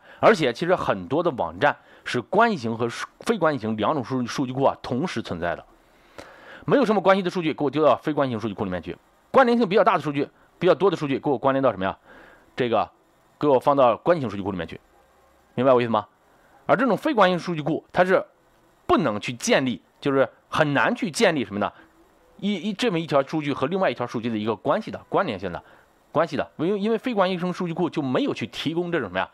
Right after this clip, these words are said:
这种关联的这种，呃，机制，明白我意思吗？啊，就是为了追求效率，减少麻烦，啊，就是，呃，非关系型数据库的一个特点，啊，明白了吗？哎，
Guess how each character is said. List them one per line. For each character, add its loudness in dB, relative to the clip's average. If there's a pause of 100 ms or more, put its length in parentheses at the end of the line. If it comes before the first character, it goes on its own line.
(420)
这 -4
种 -2 (340)
关 2
联 -2
的 -2
这 -6
种， -4 (920)
呃， -4
机 -2
制， -4 (560)
明 -4
白 4
我 2
意 -2
思 -4
吗？ -2 (1300)
啊， -6 (480)
就 -2
是 -2
为 0
了 -4
追 -4
求 -4
效 0
率， -8 (480)
减 2
少 -2
麻 -4
烦， -4 (680)
啊， -6
就 -4
是， 0 (760)
呃， -2
非 -4
关 -2
系 -6
型 -4
数 -6
据 -6
库 -4
的 -6
一 -10
个 -6
特 -4
点， -8 (500)
啊， -6 (500)
明 -4
白 2
了 2
吗？ -2 (840)
哎， -6